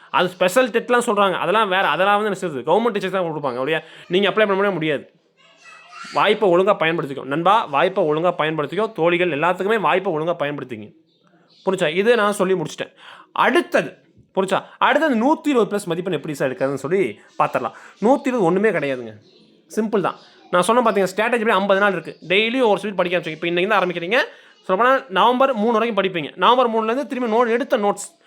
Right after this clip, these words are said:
எடுத்த நோட்ஸ், அது நோட்ஸ் எடுப்பீங்க, அதை வந்து ரிவிஷன் பண்ண போறோம். இதுதான் வந்து கான்செப்ட். இப்ப அடுத்ததா நூத்தி இருபது, நம்மளோட டார்கெட் வந்து எக்ஸாம் டார்கெட் வந்து தொண்ணூறு மார்க் எடுத்தா போதுங்கிறது நம்ம கான்செப்ட். புரிஞ்சா? நான் வந்து அந்த கேட்டகரி இதெல்லாம் கிடையாதுங்க, தொண்ணூறு மார்க் நீங்க எடுக்கணும். புரிஞ்சா?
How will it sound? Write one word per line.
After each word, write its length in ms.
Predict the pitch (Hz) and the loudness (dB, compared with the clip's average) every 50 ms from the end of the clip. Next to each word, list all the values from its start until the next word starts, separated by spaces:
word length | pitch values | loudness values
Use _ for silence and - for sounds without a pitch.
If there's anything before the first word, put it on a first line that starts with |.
| _ _ _ | _ _ _
எடுத்த 260 | - 208 247 - 277 | -2 -2 0 0 2
நோட்ஸ், 200 | 254 226 202 220 | 2 2 2 2
அது 240 | 220 214 220 220 254 | 2 2 4 4 2
நோட்ஸ் 120 | 269 262 | 2 0
எடுப்பீங்க, 120 | 233 202 202 | -2 -4 -2
அதை 180 | 185 190 226 | 0 2 2
வந்து 160 | 240 247 262 247 | 2 2 2 0
ரிவிஷன் 280 | 233 226 196 214 208 | 0 -2 -2 -2 0
பண்ண 120 | 185 170 160 160 | 0 0 0 0
போறோம். 180 | 143 135 - | -2 -4 -2
இதுதான் 200 | 180 185 190 226 | -4 -2 0 0
வந்து 160 | 220 214 208 190 | 0 0 -2 -2
கான்செப்ட். 320 | - 165 160 - 160 - - | -4 -4 -4 -4 -10 -14 -12
இப்ப 520 | - 185 175 - - 190 190 196 226 262 - - - | -14 -14 -6 -4 -2 0 2 2 2 0 0 -2 -4
அடுத்ததா 800 | 170 180 196 220 214 - 226 196 165 160 165 185 214 233 - - - - - - - - - - - - | -4 -4 -4 -6 -2 0 0 2 2 4 4 4 4 4 2 -2 -10 -20 -20 -20 -20 -18 -18 -18 -10 -4
நூத்தி 300 | 185 226 285 277 - - | 0 0 2 0 0 -4
இருபது, 480 | 269 208 220 226 254 233 202 139 - - - - - _ _ _ - - - - - - - - - - - _ _ 175 - | -2 0 0 2 2 2 0 0 -6 -14 -20 -20 -20 _ _ _ -20 -20 -16 -16 -14 -14 -14 -16 -20 -20 -20 _ _ -4 0
நம்மளோட 540 | 160 180 214 226 226 214 202 208 247 320 - | 0 2 4 4 4 4 4 4 2 0 0
டார்கெட் 320 | - 208 214 247 269 269 247 | 2 4 4 4 4 2 -2
வந்து 220 | 226 240 233 240 | -4 -6 -4 -6
எக்ஸாம் 260 | 202 190 240 247 254 | -4 -2 -2 -2 -2
டார்கெட் 220 | 214 214 196 196 190 | -2 -4 -4 -4 -6
வந்து 140 | 214 220 208 | -8 -8 -6
தொண்ணூறு 260 | - 208 202 226 214 | -4 -4 -2 -2 -2
மார்க் 180 | 214 226 202 | 0 -2 -2
எடுத்தா 300 | 185 175 196 196 196 - | 0 0 -2 -2 0 -4
போதுங்கிறது 340 | 170 175 175 170 156 175 214 | -4 -4 -4 -2 -2 -2 -2
நம்ம 200 | 226 214 170 151 | -2 -2 -4 -4
கான்செப்ட். 380 | 143 - 165 165 160 - - _ _ _ _ _ _ _ - | -2 -2 -4 -4 -4 -8 -14 _ _ _ _ _ _ _ -8
புரிஞ்சா? 300 | 165 160 160 175 143 - - - - - - | -8 -2 0 0 0 -2 -4 -12 -20 -18 -4
நான் 160 | - 156 160 | 0 2 4
வந்து 180 | 170 185 202 208 | 4 4 4 4
அந்த 280 | 185 170 185 196 196 196 | 2 2 2 2 0 2
கேட்டகரி 420 | 190 196 185 180 196 196 185 180 | 2 0 0 2 2 0 0 0
இதெல்லாம் 300 | 180 170 175 190 202 190 | 0 0 0 0 0 0
கிடையாதுங்க, 340 | 175 175 170 165 156 147 139 | 0 0 0 0 -2 -6 -2
தொண்ணூறு 340 | - 180 196 220 226 202 196 | -2 0 2 2 2 2 2
மார்க் 160 | 220 220 214 | 2 0 0
நீங்க 140 | 196 175 160 | 0 -2 -2
எடுக்கணும். 280 | 156 147 139 - - _ _ _ _ - | -4 -4 -8 -10 -10 _ _ _ _ -6
புரிஞ்சா? 300 | 175 175 - 180 139 | -6 -4 -2 -4 -4